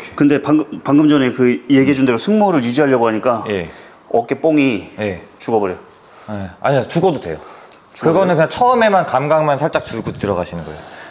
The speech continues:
Speaker 2: 자, 수도.
Speaker 1: 잠깐만.
Speaker 2: 그러면
Speaker 1: 예.
Speaker 2: 지금 보면은 상완골이 약간 전방으로 이렇게 활주가 돼버려요.
Speaker 1: 음.
Speaker 2: 그 활주되지 않게 중립을 맞춰놓고 가야 돼요.
Speaker 1: 이렇게,
Speaker 2: 네.
Speaker 1: 이렇게 가라?
Speaker 2: 그러면 광배보다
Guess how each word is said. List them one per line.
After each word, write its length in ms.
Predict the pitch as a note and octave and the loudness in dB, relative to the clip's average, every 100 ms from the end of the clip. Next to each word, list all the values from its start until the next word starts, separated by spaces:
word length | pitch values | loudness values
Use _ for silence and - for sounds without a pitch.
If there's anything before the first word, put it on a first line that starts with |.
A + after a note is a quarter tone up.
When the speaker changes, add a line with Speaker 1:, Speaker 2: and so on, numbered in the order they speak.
| - | -10
Speaker 2:
자, 60 | |
수도. 260 | F#2+ - C#3 | -6 -2 -2
Speaker 1:
잠깐만. 340 | - G2+ G#2+ C#3 | -2 -4 -4 0
Speaker 2:
그러면 320 | A2 F3 F3 | 2 2 0
Speaker 1:
예. 40 | |
Speaker 2:
지금 260 | B2 C#3+ D#3 | 0 -2 0
보면은 580 | C3 B2+ B2+ B2 A#2+ F2+ - - - - - | 0 0 0 0 0 -4 -12 -20 -20 -20 -20
상완골이 560 | - E3+ G3+ G3 E3 C3+ | -6 0 2 2 2 2
약간 220 | A2 B2+ | 2 0
전방으로 560 | - A#2+ B2+ C3 A#2 G2+ | -2 -2 0 0 2 0
이렇게 460 | F#2+ A2 A2 G2 | 2 4 2 0
활주가 440 | G2+ F3 F#3 G3 C3+ | -2 -2 0 0 0
돼버려요. 540 | G2 F2+ E2 D#2 D#2 - | -2 -2 -4 -4 -6 -8
Speaker 1:
음. 280 | G#2 G2 F#2+ - - | -8 -8 -10 -18 -6
Speaker 2:
그 80 | A2 | -2
활주되지 580 | D#3 G3+ G#3 F#3 C#3+ | 0 0 2 2 2
않게 560 | A#2+ G#2+ G#2+ C3+ G2+ - - | 0 -2 -2 0 0 -4 -16
중립을 420 | - D3+ F3+ F3+ B2 | -4 2 4 4 2
맞춰놓고 540 | F2+ - G#2 G#2+ - | 0 0 0 -2 -4
가야 180 | F2 D#2 | -4 -4
돼요. 140 | D2+ - | -8 -6
Speaker 1:
이렇게, 240 | A#2 G#2 | -2 0
Speaker 2:
네. 80 | G#2+ - | -2 -4
Speaker 1:
이렇게 180 | A2+ A2 | -2 0
가라? 180 | A2 | 0
Speaker 2:
그러면 420 | A#2 C#3+ D#3+ D#3+ F#2 - - | 0 0 2 0 -2 -12 -6
광배보다 680 | C3+ E3 F3+ F#3+ E3+ D#3+ | 0 2 2 2 2 2